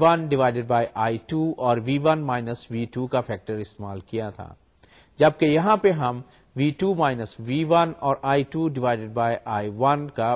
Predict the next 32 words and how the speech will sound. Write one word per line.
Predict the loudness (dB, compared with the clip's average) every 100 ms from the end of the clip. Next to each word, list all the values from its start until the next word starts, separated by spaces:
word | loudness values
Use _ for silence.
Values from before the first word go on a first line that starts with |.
| -4
فیکٹر | -10 -10 -8 -10
استعمال | -10 -12 -10 -8
کر | -6 -6
رہے | -6 -4 -4
ہیں۔ | -4 -8 -10 -20 -20 -20 _
اس | -2
سے | 4 2
کوئی | 6 4
فرق | 4 0 0
نہیں | -2 -2 0
پڑتا، | -2 2 2 2 -4 -20 _
اس | -8 0
کو | 2 4
ہم | 0 -2 -8 _
تھوڑا | 2 6 4
سا | 4 2 2 0
اپنی | -2 -2 -6
ریکوائرمنٹ | 0 4 4 2 -6 -4 -4 -2
کے | -4
مطابق | -2 0 2 0 -6 -10 _ _ _
کنورٹ | -2 2 4 4 4 -4 _ -2
یا | 0 0
پھر | 0 -2 -4 _ -2
ریٹریٹ | 0 0 -2 -2 -2
کر | -2
لیتے | 0 0 0 -2
ہیں، | -2 -6 -8 -20 _ -2
کیونکہ | -2 2 4 4 2 -2
یہ | 2 4 2 0
ریشو | 2 2 2 0
کا | 0
معاملہ | 0 -2 -2 -2